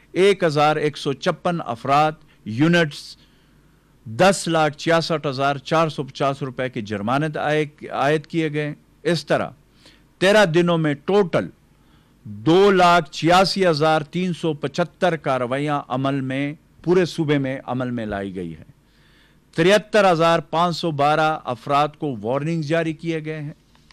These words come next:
पैंतालीस हज़ार तीन सौ उनतालीस अफ-, अफराद पर कुल एक करोड़ पचास लाख बयालीस हज़ार छः सौ तीस रुपये जुर्माने आयद किए गए हैं, जबकि पाँच हज़ार सात सौ छप्पन यूनिट्स कारोबारों को सील कर दिया गया है।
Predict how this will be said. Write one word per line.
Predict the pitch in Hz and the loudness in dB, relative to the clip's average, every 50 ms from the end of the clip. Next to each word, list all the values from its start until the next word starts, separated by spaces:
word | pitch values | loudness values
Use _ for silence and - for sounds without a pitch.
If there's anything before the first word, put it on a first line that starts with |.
| - _ _ _ _ _ _ _ _ _ _ _ _ _ _ _ _ _ _ _ _ - | -20 _ _ _ _ _ _ _ _ _ _ _ _ _ _ _ _ _ _ _ _ -2
पैंतालीस | 151 170 175 160 143 - 190 185 208 214 214 214 165 175 | 0 0 0 -2 0 2 4 4 4 4 2 0 -2 -4
हज़ार | 170 160 165 180 180 180 180 | -4 -2 0 2 2 2 0
तीन | 165 - - 185 185 190 185 | -2 -6 -8 -8 -6 -6 -6
सौ | 160 - 180 180 | -6 -6 -6 -6
उनतालीस | 170 - 156 143 143 127 - 165 170 180 180 180 - - | -6 -4 -4 -6 -4 -2 0 0 0 2 0 -2 -2 -4
अफ-, | 160 143 - - - | -6 -6 -6 -8 -10
अफराद | 151 - - 113 135 123 - 143 147 147 160 160 147 _ - | -10 -8 -8 -8 -8 -8 -4 -2 -2 0 0 -2 -4 _ -8
पर | 156 151 147 | -8 -8 -8
कुल | 143 _ - 170 175 180 160 131 - - _ _ - | -10 _ -4 -2 -2 0 -2 -2 -6 -10 _ _ -4
एक | 175 175 190 196 196 190 - | 0 0 2 2 0 -2 -4
करोड़ | 170 160 165 160 151 147 - | -4 -4 -2 -4 -4 -6 -8
पचास | 147 135 - 160 156 156 165 165 151 - - | -10 -8 -4 -2 -2 0 0 -2 -4 -6 -6
लाख | 156 151 147 147 143 | -4 -2 -2 -2 -4
बयालीस | 127 113 101 101 120 139 151 165 170 160 156 143 143 | -6 -12 -8 -4 -2 -2 0 0 -2 -4 -6 -6 -8
हज़ार | 139 131 139 147 147 151 139 - | -10 -6 -4 -2 -2 -4 -4 -8
छः | - 147 143 | -8 -8 -8
सौ | 139 - - 139 | -8 -8 -10 -12
तीस | 123 117 - - 175 190 196 170 - | -12 -12 -10 -8 -8 -6 -6 -8 -8
रुपये | 170 147 139 - 147 147 143 | -10 -10 -10 -8 -8 -8 -6
जुर्माने | 127 127 120 120 120 123 139 147 160 156 147 - - - | -6 -6 -6 -4 -4 -4 -4 -4 -6 -8 -12 -16 -14 -8
आयद | - 147 156 165 160 160 _ - | -4 -4 -2 -4 -4 -8 _ -8
किए | 165 165 165 151 | -8 -6 -6 -6
गए | 156 160 160 | -6 -6 -6
हैं, | 151 147 156 156 - _ _ _ _ _ _ _ - | -6 -8 -10 -12 -14 _ _ _ _ _ _ _ -8
जबकि | 127 147 156 147 - - 151 | -4 -4 -4 -4 -4 -6 -6
पाँच | 139 - - 156 175 190 202 180 - | -6 -6 -4 -2 0 0 0 -2 -4
हज़ार | 185 165 143 143 156 156 160 151 | -4 -4 -4 -2 -2 -2 -2 -4
सात | 147 - - 160 160 170 165 | -6 -6 -4 -2 -2 -2 -4
सौ | - - 165 160 151 | -6 -8 -8 -8 -8
छप्पन | 147 - 190 180 - _ 180 170 156 135 | -6 -4 -6 -6 -4 _ -6 -6 -4 -4
यूनिट्स | 113 107 120 147 175 175 175 170 147 - | -4 -4 -2 -2 -2 -2 -2 -4 -6 -8
कारोबारों | - - 143 135 135 123 117 131 139 147 147 143 | -10 -8 -6 -6 -6 -4 -4 -2 -2 -2 -4 -6
को | 131 - 139 131 | -8 -10 -12 -12
सील | 120 - - - 156 160 147 127 | -12 -12 -10 -8 -6 -6 -6 -6
कर | 110 120 113 95 | -8 -8 -10 -10
दिया | 87 87 87 87 85 | -10 -12 -12 -12 -12
गया | 82 82 85 82 82 | -12 -12 -14 -14 -14
है। | 87 - - - - _ | -16 -18 -20 -20 -20 _